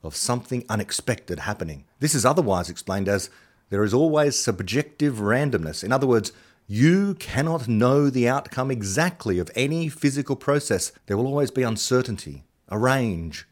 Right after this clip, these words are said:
This applies to brains, classical and quantum computers, any process. It applies to what mathematicians do.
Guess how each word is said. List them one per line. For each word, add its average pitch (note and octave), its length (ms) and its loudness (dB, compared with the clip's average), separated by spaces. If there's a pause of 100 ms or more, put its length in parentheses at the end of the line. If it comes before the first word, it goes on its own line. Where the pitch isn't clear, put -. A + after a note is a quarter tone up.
This - 160 -2
applies F#2+ 320 -2
to E2+ 100 -8
brains, F#2 840 -4
classical G#2 520 -6
and F2+ 100 -6
quantum G2+ 300 -6
computers, A#2+ 480 -2
any F#3 280 4
process. - 600 -8 (200)
It G2+ 80 -10
applies C3+ 520 -2
to - 100 -6
what A2 240 -4
mathematicians G#2+ 920 -4
do. D#2 420 -8